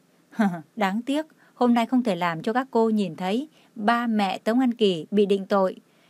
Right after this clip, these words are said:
để cho các cô ra về vô ích mất rồi." Sắc mặt của Tống An Kỳ tái đi, cô căm hận trừng mắt với cô ta. "Dương Thiên Thiên, chẳng lẽ cô không có lấy một chút lương tri nào hay sao?" Dương Thiên Thiên ra vẻ ngây thơ,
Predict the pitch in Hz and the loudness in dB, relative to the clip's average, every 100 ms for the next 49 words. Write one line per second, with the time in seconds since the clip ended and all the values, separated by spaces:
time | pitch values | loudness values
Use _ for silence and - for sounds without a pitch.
0 | _ 226 208 170 151 233 269 254 240 240 | _ 2 2 2 -4 -4 -2 0 0 2
1 | 233 202 185 151 226 226 285 285 214 185 | 0 2 0 2 0 0 -2 -4 -2 -2
2 | 151 135 _ _ _ _ _ _ - 285 | -4 -12 _ _ _ _ _ _ -6 0
3 | 226 165 170 214 254 247 208 170 147 175 | 0 0 -4 0 0 0 -2 -4 -4 -6
4 | 226 220 214 202 _ _ - 269 254 247 | -2 2 0 -2 _ _ -2 -2 0 0
5 | 214 175 - 180 160 233 - 208 214 208 | -2 -6 -6 -6 -4 -6 -4 -6 -2 -2
6 | 196 180 175 _ _ _ _ _ 190 196 | -2 -4 -4 _ _ _ _ _ 2 2
7 | 214 185 208 190 185 _ _ - 220 196 | 2 0 0 0 -2 _ _ 0 0 2
8 | 214 254 254 254 262 247 226 247 247 269 | -2 2 0 2 0 2 2 2 0 0
9 | - 285 320 _ _ 190 240 247 247 254 | 0 -4 -4 _ _ 2 4 4 4 2
10 | 214 170 214 226 208 214 - _ _ _ | 2 -2 -2 2 2 0 -8 _ _ _
11 | _ - 190 247 254 240 240 240 233 240 | _ -10 0 2 2 0 0 -2 -2 -2
12 | 220 160 151 208 233 226 233 233 | 0 -2 -2 -2 -2 0 0 0